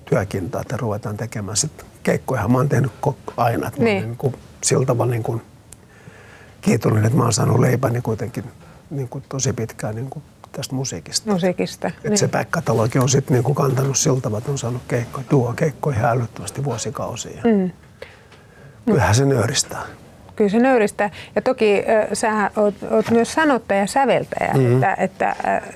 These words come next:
Speaker 2: et ole sellainen muusikko, ö, tai esiintyjä, joka esittäisi vain toisen biisejä, että toki sä oot
Speaker 1: Joo.
Speaker 2: sit teostomaksujakin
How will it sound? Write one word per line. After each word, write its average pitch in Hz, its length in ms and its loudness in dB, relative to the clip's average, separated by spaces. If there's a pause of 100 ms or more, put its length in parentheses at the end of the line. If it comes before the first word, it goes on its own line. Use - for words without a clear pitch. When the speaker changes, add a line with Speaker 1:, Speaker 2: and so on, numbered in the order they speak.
Speaker 2:
et - 260 -2
ole 208 100 2
sellainen 202 420 2
muusikko, 190 480 2 (140)
ö, 196 220 4
tai 190 460 0
esiintyjä, 202 540 2
joka 185 260 2 (240)
esittäisi 202 340 0
vain 196 140 0
toisen 202 260 4
biisejä, 180 320 2
että - 200 -6
toki 190 180 0
sä - 60 4
oot 120 60 4
Speaker 1:
Joo. 113 80 0
Speaker 2:
sit 202 180 -2
teostomaksujakin 180 960 -2